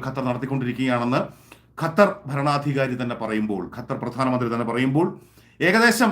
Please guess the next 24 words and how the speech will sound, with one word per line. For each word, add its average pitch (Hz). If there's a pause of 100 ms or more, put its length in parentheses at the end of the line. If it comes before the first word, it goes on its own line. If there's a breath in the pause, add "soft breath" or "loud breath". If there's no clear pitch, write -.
നമ്മളൊരു 160
വെടിനിർത്തൽ 143 (160)
പ്രതീക്ഷിക്കണം. 123 (120)
അത് 156 (440)
ട്രംപ് 151
എന്തായാലും 185
പശ്ചിമേഷ്യയിൽ 180
നിന്ന് 170
പോകുന്നതിന് 165
മുമ്പ് 151 (520 loud breath)
ട്രംപ് 143 (160)
ഒന്നും 160
ചെയ്യാതെ 139
പോകില്ലല്ലോ. 98
ട്രംപ്, 120 (160)
ട്രംപിന് 127 (300 loud breath)
പശ്ചിമേഷ്യ 156
വരുന്നതിന് 165
മുമ്പ് 165
തന്നെ 151 (460 loud breath)
വെടിനിർത്തണമെന്നൊക്കെ 143
ആഗ്രഹം 147
ഉണ്ടായിരുന്നു. 135
നെതന്യാഹുവിനോട് 143